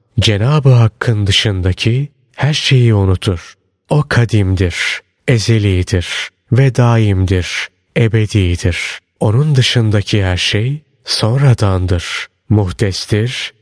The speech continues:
yaratılmıştır. Kalp sağlamlaştığı zaman kendisinden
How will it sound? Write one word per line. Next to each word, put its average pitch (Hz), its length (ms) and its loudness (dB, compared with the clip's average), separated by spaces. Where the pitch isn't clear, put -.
yaratılmıştır. 104 1200 -2
Kalp 151 280 -2
sağlamlaştığı 110 960 2
zaman 104 520 -2
kendisinden 101 920 -2